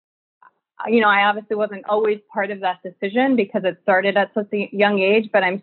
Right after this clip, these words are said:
so appreciative that my parents really instilled that in me.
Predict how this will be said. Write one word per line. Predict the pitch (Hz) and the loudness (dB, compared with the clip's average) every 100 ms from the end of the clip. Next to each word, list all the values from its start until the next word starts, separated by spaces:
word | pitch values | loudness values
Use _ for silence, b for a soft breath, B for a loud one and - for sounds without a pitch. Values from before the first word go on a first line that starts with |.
| - | 0
so | 226 | 2
appreciative | 254 240 226 226 196 175 | 2 0 -4 0 -2 2
that | 185 | 0
my | 185 180 - | 2 -2 -2
parents | 196 190 185 185 _ _ _ _ - | -2 0 -2 -8 _ _ _ _ -12
really | 196 220 220 214 | 0 4 4 4
instilled | 196 185 - 196 180 | -2 -6 -4 -2 2
that | 175 165 180 | 2 0 -2
in | 180 | -6
me. | 170 165 156 | -6 -8 -10